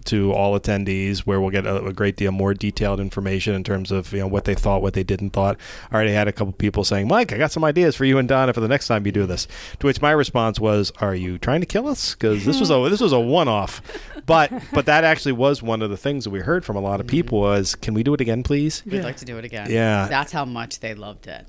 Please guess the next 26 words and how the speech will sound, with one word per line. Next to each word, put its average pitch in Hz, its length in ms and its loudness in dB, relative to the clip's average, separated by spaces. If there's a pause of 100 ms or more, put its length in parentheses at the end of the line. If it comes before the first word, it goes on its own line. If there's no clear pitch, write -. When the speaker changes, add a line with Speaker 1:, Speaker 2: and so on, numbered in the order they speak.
(140)
Speaker 3:
Yeah, 214 100 -2
Speaker 1:
And 131 140 2
which 131 80 4
Speaker 3:
that's - 60 -2
Speaker 1:
is 117 80 0
a 117 60 0
great 113 240 0
sign. 95 280 -2
Speaker 2:
Yeah. 107 180 -14 (140)
Speaker 3:
And 233 160 -4
if 240 160 -4
I 247 140 2
can 254 180 2
say, 175 420 -2 (140)
you 214 120 0
know, 208 200 0 (100)
uh, 190 200 -6
just - 360 -6
speaking 208 320 0
as 175 160 0
an 180 80 2
outsider, 170 420 -4
Mike, 180 300 -4
you 208 60 -2
mentioned 175 400 -2
that 160 240 -4